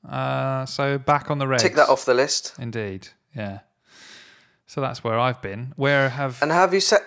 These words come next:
Speaker 2: Are, are you? Do you feel settled?
Speaker 1: Yes, yes. Apart from the, uh, prolific amount of decorating that needs doing, I'm pretty, pretty settled. Yeah. Um,
Speaker 2: Well, you know what they say.
Speaker 1: Do I?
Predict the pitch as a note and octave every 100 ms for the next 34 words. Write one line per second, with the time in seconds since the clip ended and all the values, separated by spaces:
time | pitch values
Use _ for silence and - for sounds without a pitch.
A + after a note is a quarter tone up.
0 | - F#3+ - - F#3 G#3 F#3+ G#3 G#3 G#3
1 | G#3 - G#3+ - - B2+ A3 A#3 - -
2 | _ - - G#3 G3+ A3+ - - - -
3 | F#3+ F#3 G3+ - - - G3 D#3+ F3 F3
4 | E3+ D#3+ D#3 - - D#3 D3 C#3+ - -
5 | - - - - - D3+ E3 - C#3+ C#3
6 | D3 C#3+ B2+ D#3+ C#3 D3+ B2 A#2 A#2 A#2+
7 | A#2+ A#2+ - A#2+ B2+ D3 C#3+ C#3+ B2+ B2+
8 | - C#3 C3+ B2+ B2+ - - _ _ D#3+
9 | C3+ C#3+ _ _ _ _ _ _ _ _
10 | _ _ _ C3 C3 B2+ G#2 A2 A2+ A#2+
11 | B2+ B2 B2+ B2+ - B2+ A2 G#2+ A#2 _
12 | _ _ _ _ _ _ _ _ _ _
13 | _ _ _ _ _ _ _ _ _ -
14 | E3 A3 A#3